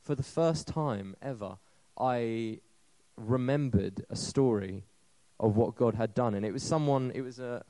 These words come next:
an old friend I knew who, um, who wasn't really following Jesus and was kind of choosing to go another way. And basically, God completely broke through in his life and turned him round and drew him back to him in an amazing, miraculous way.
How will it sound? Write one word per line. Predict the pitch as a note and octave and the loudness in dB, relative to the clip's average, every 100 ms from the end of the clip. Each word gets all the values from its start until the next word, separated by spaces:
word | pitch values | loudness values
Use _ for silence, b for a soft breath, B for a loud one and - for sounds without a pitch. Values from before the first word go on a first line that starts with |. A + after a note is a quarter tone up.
| - | -2
an | B2+ | 2
old | C#3 B2 | 2 0
friend | - C3 A2 | -2 -2 0
I | G#2 | -2
knew | G#2 A2+ G#2 F#2+ F#2+ b b b - | 0 2 2 2 -2 b b b 2
who, | B2 A2 G2+ G2+ - - - _ | 6 6 4 0 -4 -16 -20 _
um, | - G#2+ G2+ G2+ G2 F#2+ - _ _ _ _ _ _ _ _ _ _ _ _ _ A#2 | -2 0 0 -2 -6 -8 -12 _ _ _ _ _ _ _ _ _ _ _ _ _ 0
who | A2+ | 2
wasn't | C3+ A#2+ G#2+ | 2 0 0
really | A2+ G#2+ | 2 2
following | G2 A#2+ A2+ G#2 | 0 0 2 0
Jesus | G#2 A2 G2 G2 F#2 - - | -2 -4 -2 -4 -4 -10 -10
and | G#2+ G#2 | -8 -6
was | G2+ | -6
kind | - G#2 | -4 -6
of | G2 | -4
choosing | B2 G#2+ G#2+ | -6 -6 -6
to | |
go | G#2+ G#2 | -2 0
another | G#2 G#2 | 0 0
way. | G#2+ G#2 G2 - E3 B - | 2 2 0 -4 -14 B -2
And | A#2 A2+ G2+ | 0 0 0
basically, | B2 B2 - - G#2 G2 | 0 0 -4 -6 -6 -6
God | F#2+ A2+ G2 | -4 -4 -4
completely | A2+ A2+ A2+ | -12 -14 -14
broke | G#2 A2+ F#2+ | -8 -6 -6
through | - G#2+ | -6 -4
in | |
his | G2+ G2 | -4 -4
life | G#2+ G2+ F#2+ - | -6 -6 -10 -12
and | G#2+ G2+ G2 G2 _ _ _ _ _ | -8 -6 -8 -12 _ _ _ _ _
turned | - A#2+ A2+ | -6 -4 -4
him | G#2 | -6
round | G#2 G#2 | -6 -6
and | G2+ G2+ - - A2 | -8 -12 -20 -20 -6
drew | B2 A#2+ | 2 2
him | A2+ G#2+ | 2 -2
back | A2 | -4
to | - | -4
him | A#2 A2 | -4 -4
in | |
an | G#2 | -4
amazing, | G#2+ A#2+ B2 A2 G#2 | -4 -2 -2 -2 -4
miraculous | G#2 A2+ - B2+ G#2+ A#2 | -2 -2 -2 -2 -2 0
way. | A2+ G#2+ G2 | 2 2 0